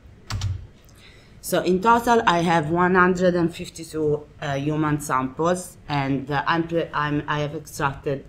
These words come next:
and analyzed eighty-seven of them. Uh, the overall state of preservation was good, with a C two N ratio of three point one, three point two,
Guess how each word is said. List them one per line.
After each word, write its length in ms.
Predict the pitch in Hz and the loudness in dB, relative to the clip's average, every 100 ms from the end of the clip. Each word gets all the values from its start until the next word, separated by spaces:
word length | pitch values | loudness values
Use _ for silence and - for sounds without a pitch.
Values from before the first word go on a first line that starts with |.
| - | -8
and 220 | 135 131 | -4 -2
analyzed 560 | 143 143 139 131 131 - | 0 0 2 0 0 -4
eighty-seven 800 | 139 139 - 131 117 117 117 120 | -4 -6 -8 -4 -4 -4 -6 -6
of 200 | 113 - | -10 -8
them. 400 | 104 113 147 143 - - - - - - - | -8 -4 -6 -8 -18 -20 -20 -20 -20 -20 -2
Uh, 440 | 180 165 165 165 | 2 4 4 2
the 140 | 165 190 | 6 6
overall 400 | 202 185 185 180 | 6 6 6 4
state 340 | - 180 165 | 4 2 2
of 180 | 160 - | -2 -4
preservation 1000 | 160 147 - 160 143 156 151 156 143 135 | -4 -4 -2 0 4 4 4 2 0 2
was 200 | 143 139 | 0 -2
good, 480 | - 175 196 - 143 | 2 2 2 -2 2
with 220 | 160 151 | 2 4
a 100 | 147 | 2
C 240 | 143 175 | 2 -2
two 200 | 170 156 | -2 0
N 200 | 147 147 | 4 4
ratio 640 | 143 147 143 - 151 147 - | 4 2 2 -2 -2 -2 -2
of 340 | 139 135 - - - - | -2 -4 -6 -20 -20 -14
three 220 | - 170 | -2 -2
point 300 | 160 151 160 | 0 0 0
one, 320 | 147 135 135 | 2 2 0
three 220 | 127 151 139 | -2 -2 -2
point 320 | 131 127 127 | 0 -2 -2
two, 260 | 131 139 | 0 2